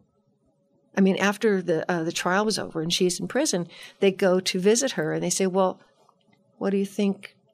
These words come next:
now, Betty?" And she said, "Well, I think it's good that," something about some s-, solicitous comment about Dan and his wife being dead, "but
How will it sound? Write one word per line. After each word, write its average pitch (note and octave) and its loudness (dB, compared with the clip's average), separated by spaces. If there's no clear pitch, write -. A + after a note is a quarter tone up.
now, G3 0
Betty?" F3 -4
And E3+ -6
she - -2
said, G#3+ -4
"Well, C#4 -6
I B3 -10
think D#4+ -10
it's - -8
good G3+ -4
that," E3 -8
something C#4 2
about E3 0
some D#3+ -6
s-, - -2
solicitous A3 2
comment E3+ 0
about F3 0
Dan F3+ 2
and D#3+ -4
his E3 -2
wife C#3+ -6
being E3 0
dead, D#3 -4
"but - -2